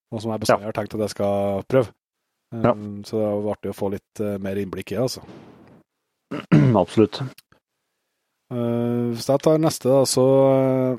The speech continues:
Speaker 1: eh, for meg er det litt sånn at, eh, tror jeg at det, det er veld-, liksom, når jeg tenker tilbake, så blir det veldig mye liksom settingene.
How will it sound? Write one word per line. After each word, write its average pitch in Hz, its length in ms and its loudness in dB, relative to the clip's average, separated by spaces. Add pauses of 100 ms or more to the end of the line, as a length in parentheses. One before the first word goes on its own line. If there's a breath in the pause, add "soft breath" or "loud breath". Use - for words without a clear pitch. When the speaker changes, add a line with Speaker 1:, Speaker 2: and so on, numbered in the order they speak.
(440)
Speaker 1:
eh, 120 880 -6
for - 200 -4
meg 147 100 6
er 147 100 6
det 131 80 2
litt - 120 -4
sånn 120 200 2
at, - 300 -4
eh, 113 800 2
tror 113 100 2
jeg 101 160 2
at - 60 -18
det, 117 140 4 (680 loud breath)
det 113 100 4 (100)
er 110 100 -2
veld-, 101 340 0 (220)
liksom, 110 340 0
når 107 100 2
jeg - 160 -10
tenker 110 240 0
tilbake, 107 300 2
så - 80 -4
blir 113 140 6
det 117 80 6
veldig 107 160 2
mye 110 100 4
liksom 104 200 -2
settingene. 117 640 0